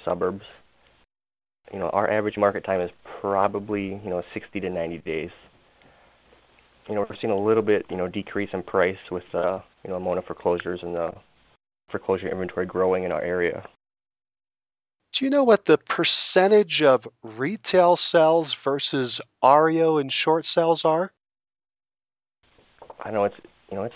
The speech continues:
Speaker 1: it's pretty high. The foreclosure number is pretty high up, you know, in this area.
Speaker 2: Do you think it's the majority of the homes that are being sold? Think it's about half and half?
Speaker 1: I would say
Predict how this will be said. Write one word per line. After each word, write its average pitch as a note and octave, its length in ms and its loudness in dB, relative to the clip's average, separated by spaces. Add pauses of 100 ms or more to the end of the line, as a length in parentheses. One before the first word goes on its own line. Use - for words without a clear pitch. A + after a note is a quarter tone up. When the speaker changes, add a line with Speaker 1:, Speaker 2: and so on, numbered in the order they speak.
Speaker 1:
it's C3 140 -8 (640)
pretty B2 200 -10
high. A2+ 300 -2
The F2+ 100 -6
foreclosure G#2 440 -4
number F#2 200 -4
is F#2 120 -12
pretty F#2 160 -12
high F2 240 -2
up, E2 220 -8 (160)
you F2+ 60 -10
know, E2+ 100 -6
in E2+ 80 -6
this F2+ 160 -8
area. E2+ 440 -4 (2250)
Speaker 2:
Do G3 100 -6
you G3+ 40 -6
think G#3+ 220 2
it's - 160 2
the D3 100 0
majority D3 680 2
of F3+ 60 0
the F3+ 120 8
homes F#3 300 4
that - 140 -12
are F3 80 6
being F#3 240 4
sold? F#3+ 520 6 (240)
Think C#3 180 -2
it's - 140 2
about B2 260 6
half D3+ 300 2
and C#3+ 100 -2
half? E3+ 540 0 (1500)
Speaker 1:
I F3 60 0
would A#3 200 0
say G#3+ 220 0